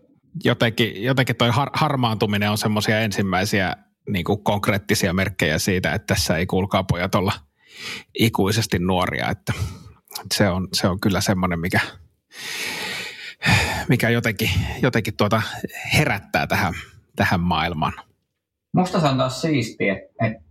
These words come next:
Speaker 2: jos mä mietin vaikka, jos mä nyt oon kuntosalilla versus, että jos mulla on harmaa parta ja mä oon kuntosalilla, niin mun,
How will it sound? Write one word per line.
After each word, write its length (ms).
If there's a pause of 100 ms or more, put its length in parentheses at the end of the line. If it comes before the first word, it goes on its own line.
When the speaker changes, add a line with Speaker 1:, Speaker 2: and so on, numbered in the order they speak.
(140)
Speaker 2:
jos 160
mä 80
mietin 340
vaikka, 200
jos 120
mä 140
nyt 100
oon 200
kuntosalilla 960 (1000)
versus, 420
että 120
jos 140
mulla 140
on 80
harmaa 440
parta 340
ja 60
mä 100
oon 100
kuntosalilla, 840 (260)
niin 140
mun, 360